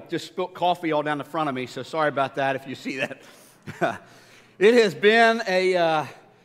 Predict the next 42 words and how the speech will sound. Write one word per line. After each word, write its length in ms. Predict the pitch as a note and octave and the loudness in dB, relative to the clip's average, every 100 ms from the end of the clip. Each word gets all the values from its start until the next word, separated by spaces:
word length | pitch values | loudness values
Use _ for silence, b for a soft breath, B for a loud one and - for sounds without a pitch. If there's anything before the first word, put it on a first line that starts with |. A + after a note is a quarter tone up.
| B - | B -6
a 160 | D#3 | -4
great, 560 | D3 B2+ E3+ G3+ G#3 G3+ | -4 -4 0 0 0 -2
uh, 320 | F#3+ F3 E3 | -2 0 -2
crazy 540 | D#3 G3 G3 G3+ F3+ F#3 | -4 -2 0 0 -4 -6
week, 400 | F#3 G#3 F#3 F3+ | -4 -4 -4 -4
but 180 | F3 | -4
man, 240 | E3+ F#3 F#3 | -2 -2 0
last, 320 | F#3+ G#3 - | 0 0 -2
last 300 | F#3 F#3+ - | -2 -2 -4
Sunday 340 | G#3 G3+ F#3+ | -4 -2 -2
I 40 | F3 | -2
couldn't 320 | - G#3+ F#3 | -4 -6 -4
be 120 | F#3 | -4
here 160 | F#3 F#3 | -2 -2
with 240 | G3 G3 | -2 -4
you 140 | G3 E3+ | -4 0
all, 240 | E3+ F3 | 0 0
and 240 | D#3 D3+ D#3 | -4 -6 -8
unfortunately 640 | D#3+ E3 G3+ G#3 F#3+ F3 | -10 -4 -4 -4 -4 -2
I, 140 | E3 E3 B B B | -2 -4 B B B
I 120 | D#3+ | -2
got 240 | F3+ F#3+ | 0 -2
to, 260 | - F#3 E3+ | -4 -4 0
uh, 100 | E3 | -2
I 140 | D3+ D#3+ | -2 -2
had 220 | F3+ E3 | -2 -2
to 60 | |
miss 580 | D#3+ F3+ C4 G#3+ - - B B B _ | -4 0 2 0 -4 -20 B B B _
just 220 | A3 - | -8 -6
some 140 | G3+ | -8
great 320 | F3 G3 G#3 G#3 | -2 0 0 -2
stuff 260 | G3+ F#3+ | -2 -2
that 140 | G3 F#3 | -2 -4
happened. 280 | G3 F#3+ | -4 -2
I 60 | F3+ | -2
wanted 300 | E3+ F3 E3+ | -2 -4 -6
to 60 | D#3+ | -6
celebrate 500 | F#3+ F3+ D#3+ E3+ E3 | -4 -4 -2 -4 -4
some 220 | D#3+ D3 | -8 -12
people. 320 | C3 F3+ E3+ | -10 -10 -6
We 80 | F3+ | -6
had 140 | E3+ | -6